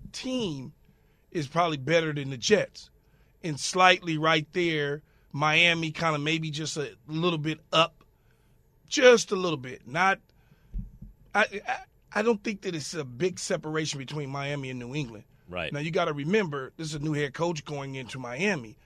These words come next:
Speaker 1: Bill Belichick's been at the New England Patriots since, like, ninety, when did he get there? Two thousand.
Speaker 2: Yeah, this is not his first season.
Speaker 1: No, so it's a little bit different. The edge goes to New England because of the coaching staff.
Speaker 2: So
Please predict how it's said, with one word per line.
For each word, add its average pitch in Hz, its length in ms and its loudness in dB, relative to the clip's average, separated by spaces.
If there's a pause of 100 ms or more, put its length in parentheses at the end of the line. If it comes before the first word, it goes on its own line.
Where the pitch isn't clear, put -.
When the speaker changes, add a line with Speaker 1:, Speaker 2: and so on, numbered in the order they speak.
(380)
Speaker 1:
Bill 143 160 -2
Belichick's 160 560 0
been 170 260 -8
at 147 160 -4 (280)
the 143 80 -10
New 156 180 -4
England 139 200 -8
Patriots 175 540 -4
since, 151 460 -8 (200)
like, 131 320 -6
ninety, 160 640 -4
when 170 140 -8
did 170 100 -4
he 151 60 -6
get 139 180 -8
there? 127 100 -8
Two 165 160 -6
thousand. 151 420 0 (200)
Speaker 2:
Yeah, 143 160 2
this 117 160 -4
is 120 80 -4
not 135 180 2
his 123 100 -2
first 120 300 -4
season. 85 280 -6 (200)
Speaker 1:
No, 160 420 -2
so 156 520 0
it's 156 160 -10
a 151 60 -4
little 170 180 0
bit 151 200 -4
different. 151 440 -4
The 135 180 -6
edge 160 280 0
goes 147 300 -2
to 143 60 -8
New 139 200 -4
England 160 340 -2
because 131 240 -8
of 135 60 -8
the 131 60 -12
coaching 196 360 -2
staff. 113 340 -8 (760)
Speaker 2:
So 170 240 -6